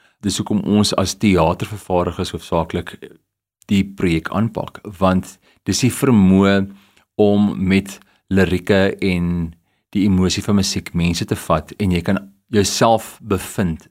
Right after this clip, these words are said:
in daai prentjie wat geskets word. En dis wat goeie vermaaklikheid vir my is, is as iemand in die teater instap en die produksie begin, jy vind elke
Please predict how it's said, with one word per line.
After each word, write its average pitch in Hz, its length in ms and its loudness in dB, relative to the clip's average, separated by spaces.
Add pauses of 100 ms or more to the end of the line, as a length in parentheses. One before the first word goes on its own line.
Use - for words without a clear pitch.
in 101 140 2
daai 85 180 0
prentjie 85 360 -8
wat 78 100 -12
geskets - 460 -14
word. - 220 -20 (760)
En 107 320 6
dis 107 300 0
wat 123 120 -6
goeie 120 200 4
vermaaklikheid 90 520 -2
vir - 60 -4
my 87 160 -4
is, 107 140 0
is - 260 -6 (220)
as - 380 -2
iemand 143 420 2 (680)
in 127 220 4
die 120 100 4
teater 101 380 2
instap 160 540 0
en 202 240 0
die 98 160 2
produksie 98 540 -4
begin, 165 580 0 (440)
jy 135 760 2
vind - 580 0 (120)
elke 139 600 2